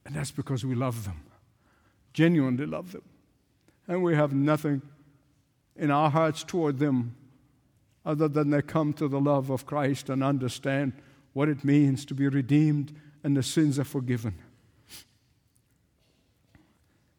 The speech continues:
Jesus' very first sermon in Mark chapter one, verse fourteen, "The kingdom of God is at hand.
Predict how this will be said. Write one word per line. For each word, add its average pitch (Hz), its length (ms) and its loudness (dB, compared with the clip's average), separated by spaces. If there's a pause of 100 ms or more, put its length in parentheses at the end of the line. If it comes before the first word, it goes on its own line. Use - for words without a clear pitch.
(440)
Jesus' 139 600 0 (840)
very 160 360 -2
first 160 320 -2
sermon 104 420 -4 (1000)
in 123 120 -4
Mark 147 400 -2 (200)
chapter 156 320 -4
one, 151 260 -2
verse 143 220 -4
fourteen, 107 560 -8 (720)
"The 120 100 -8
kingdom 175 420 0
of 147 160 -6
God 160 300 0
is 147 140 -4
at 135 140 -6
hand. 95 420 -8